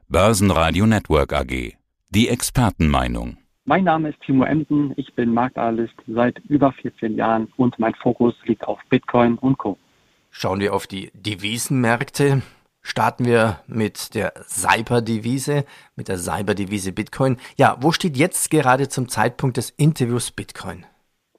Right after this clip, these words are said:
Speaker 2: Ja, knapp über der zwanzigtausend Dollar Marke, zwanzigtausendeinhundert, also ganz wichtig hier das Signal über der psychologischen zwanzigtausend Dollar Marke.
Speaker 3: Also damit endet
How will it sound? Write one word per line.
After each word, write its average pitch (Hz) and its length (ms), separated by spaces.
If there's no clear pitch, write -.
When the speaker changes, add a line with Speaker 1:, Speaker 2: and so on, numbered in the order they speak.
Speaker 2:
Ja, 147 160
knapp - 320
über 135 180
der 123 240
zwanzigtausend 123 800
Dollar 139 180
Marke, 131 380
zwanzigtausendeinhundert, 120 1300
also 117 500
ganz 117 320
wichtig 117 300
hier 120 120
das 107 160
Signal 113 480
über 135 420
der 113 260
psychologischen 110 920
zwanzigtausend 107 600
Dollar 104 160
Marke. - 280
Speaker 3:
Also 113 240
damit 117 400
endet 156 500